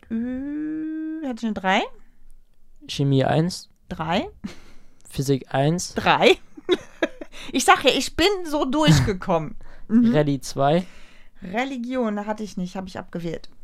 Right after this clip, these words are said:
Speaker 2: Sport eins.
Speaker 1: Äh, da hatte ich eine zwei. Ja.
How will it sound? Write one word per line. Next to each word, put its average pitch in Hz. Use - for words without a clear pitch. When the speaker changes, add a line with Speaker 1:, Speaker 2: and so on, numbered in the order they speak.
Speaker 2:
Sport -
eins. 117
Speaker 1:
Äh, 247
da 226
hatte 220
ich -
eine 185
zwei. -
Ja. -